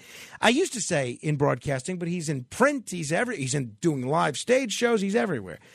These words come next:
Uh, he, he's like, um, Roy Kent. Uh, he's a New York Times best-selling author. He's the co-anchor of Fox and Friends,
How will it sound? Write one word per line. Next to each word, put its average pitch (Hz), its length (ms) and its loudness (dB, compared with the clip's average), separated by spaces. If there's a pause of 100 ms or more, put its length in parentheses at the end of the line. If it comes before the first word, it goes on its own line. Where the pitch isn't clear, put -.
(260)
Uh, 147 500 2
he, 165 220 -10
he's 170 300 0
like, 175 280 2
um, 147 540 2 (160)
Roy 180 260 6
Kent. 196 520 -2
Uh, 156 220 4
he's 160 280 2
a 180 60 4
New 208 140 6
York 302 240 6
Times 220 320 2
best-selling 185 600 2
author. 165 340 0
He's 143 140 -4
the 143 80 -2
co-anchor 196 480 0
of 139 100 0
Fox 160 320 2
and 151 140 0
Friends, 143 260 2